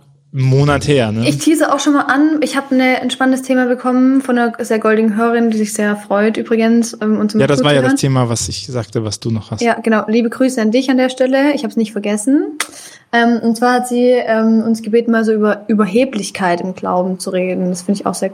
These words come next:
Speaker 2: cool. Und ich glaub, das lässt sich gar nicht so ungeschickt verbinden. Das könnten wir doch zusammenhauen, oder? Was guckst du jetzt so?
Speaker 1: Ja,
Speaker 2: Ah,
Speaker 1: Überheblichkeit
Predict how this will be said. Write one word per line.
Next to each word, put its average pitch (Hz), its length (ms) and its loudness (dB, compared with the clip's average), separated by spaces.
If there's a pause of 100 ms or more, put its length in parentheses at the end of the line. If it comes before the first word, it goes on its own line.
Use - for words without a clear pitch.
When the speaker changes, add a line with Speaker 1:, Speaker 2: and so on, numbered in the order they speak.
Speaker 2:
cool. 262 280 2 (580)
Und 233 80 0
ich 220 100 -2
glaub, 247 160 0
das 247 140 -4
lässt 254 140 0
sich 240 120 -8
gar 240 200 0
nicht 254 140 -4
so 247 140 0
ungeschickt 226 500 0
verbinden. 208 540 -2
Das 190 140 -8
könnten 220 240 2
wir 220 80 0
doch 202 100 -4
zusammenhauen, 190 640 -4
oder? 254 360 2 (1120)
Was 208 160 -4
guckst - 300 -4
du 233 60 2
jetzt 196 240 -4
so? 190 360 -2 (520)
Speaker 1:
Ja, 127 200 0
Speaker 2:
Ah, 123 80 0
Speaker 1:
Überheblichkeit 240 480 0